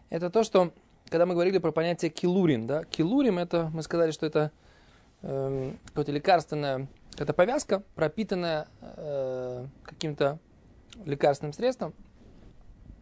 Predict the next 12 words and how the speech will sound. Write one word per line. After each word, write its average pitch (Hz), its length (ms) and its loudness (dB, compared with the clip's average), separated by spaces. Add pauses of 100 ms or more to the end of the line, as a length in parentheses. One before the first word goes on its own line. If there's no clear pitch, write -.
(300)
И 170 120 0
действительно, 160 540 -2 (400)
это 156 180 -2
либо 180 180 2
какие-то 156 360 0
трав-, 147 360 2
травы, 226 380 6
либо 156 180 0
какие-то, 131 1120 -2 (480)
э, 131 200 -10
действительно 135 280 -12
препараты, 202 600 2